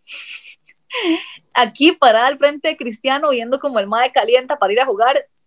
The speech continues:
y este es mi sueño, esto, esto no solamente lo desea cualquier jugadora, sino cualquier persona,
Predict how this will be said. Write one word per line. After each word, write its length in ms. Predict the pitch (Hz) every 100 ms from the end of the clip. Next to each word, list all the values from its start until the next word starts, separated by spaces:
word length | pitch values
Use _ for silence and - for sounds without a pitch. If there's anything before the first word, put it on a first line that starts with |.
| _ _ _ _ _ _ _ _ _
y 120 | 226
este 200 | 233 226
es 60 | 302
mi 120 | 311
sueño, 340 | 285 330 302 202
esto, 420 | 202 - 302 294 _ - _
esto 220 | 240 -
no 80 | 294
solamente 460 | 294 302 285 294 311
lo 100 | 294
desea 300 | 202 - 254
cualquier 300 | 269 - 254
jugadora, 520 | 262 202 226 226 -
sino 520 | - 214 196 214 254 _ _ _ _
cualquier 340 | 226 208 220
persona, 500 | 226 254 262 233 -